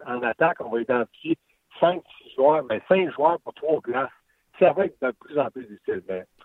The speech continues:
quand tu regardes la formation que le Canadien, euh, la façon qu'ils ont joué cette formation-là samedi, on peut pas reprocher rien. Blanchard à Boston, Price a été très bon,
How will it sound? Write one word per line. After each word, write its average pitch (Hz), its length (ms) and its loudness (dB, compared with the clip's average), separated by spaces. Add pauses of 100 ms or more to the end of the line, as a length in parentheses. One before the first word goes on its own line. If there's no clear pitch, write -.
(200)
quand 156 160 6
tu 160 100 -2
regardes 143 320 0
la 147 100 2
formation 127 500 -6
que 127 100 -10
le - 40 -8
Canadien, 120 520 -8
euh, 107 260 -10
la 104 160 -10
façon - 380 -14
qu'ils 113 160 -8
ont 113 160 -6
joué 143 180 -8
cette 110 140 -4
formation-là 123 640 0 (340)
samedi, 120 520 -4 (540)
on - 100 0
peut 135 140 2
pas 196 120 2
reprocher 123 440 -2
rien. 120 360 -2
Blanchard 170 540 -2
à 127 60 -4
Boston, 113 420 -6
Price 165 260 -2
a 127 40 -8
été 123 260 -10
très 151 260 2
bon, 156 280 0